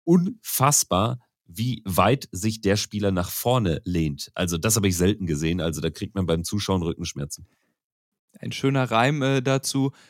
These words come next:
Speaker 2: „Mir tut mein Rücken weh, wenn ich Ersan Alan spielen sehe.“
Speaker 1: Ja. Wahrscheinlich ist es, äh, genau so. Also, äh, da muss man dann, äh, selbst schon einen Termin beim Orthopäden machen, nur vom Zuschauen. Wahnsinn. Aber auch er hat, äh, habe ich auch vorher in der Gruppenphase ein bisschen zugeschaut, hat da wirklich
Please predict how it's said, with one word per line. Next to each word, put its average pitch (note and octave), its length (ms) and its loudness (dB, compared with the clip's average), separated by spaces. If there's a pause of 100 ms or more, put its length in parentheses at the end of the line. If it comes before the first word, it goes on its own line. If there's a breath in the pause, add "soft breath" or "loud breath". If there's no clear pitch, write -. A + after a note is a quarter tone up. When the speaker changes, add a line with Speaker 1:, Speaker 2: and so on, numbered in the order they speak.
(140 soft breath)
Speaker 2:
„Mir C3+ 200 0
tut D#3+ 280 -6
mein A2+ 160 0
Rücken D#3 420 -2
weh, C#3 300 0 (180)
wenn A2 300 -2
ich C3 240 -6
Ersan A#2 400 0
Alan G#2+ 400 -2
spielen G#2+ 480 -6
sehe.“ - 240 -10 (180)
Speaker 1:
Ja. F#2 240 -4 (240)
Wahrscheinlich F2+ 540 0
ist F2+ 120 -4
es, F2+ 200 -2
äh, E2+ 200 -2
genau E2 280 0
so. E2+ 220 0
Also, D2 500 -4
äh, B1 280 -8
da C2+ 140 -8
muss F2 200 -4
man F2 140 0
dann, E2 320 -2
äh, C#2 220 -6
selbst F2 320 -2
schon D#2+ 180 -2
einen D2+ 100 -4
Termin E2 300 -2
beim D2+ 160 -2
Orthopäden D2+ 560 -4
machen, D#2 320 -6 (160 loud breath)
nur F2+ 200 4
vom E2+ 220 0
Zuschauen. D2 500 -4 (280 loud breath)
Wahnsinn. F#2+ 420 2
Aber F#2 220 2
auch G2 240 2
er G#2 260 4
hat, G#2 300 0
äh, E2+ 180 -2
habe F2 160 -2
ich F#2+ 120 0
auch F2+ 100 -2
vorher F#2+ 240 4
in F2+ 80 4
der E2+ 80 2
Gruppenphase F#2+ 480 0
ein F#2 80 0
bisschen F#2 220 -2
zugeschaut, F2+ 560 -2
hat E2 120 -4
da E2+ 140 -2
wirklich F2 320 -4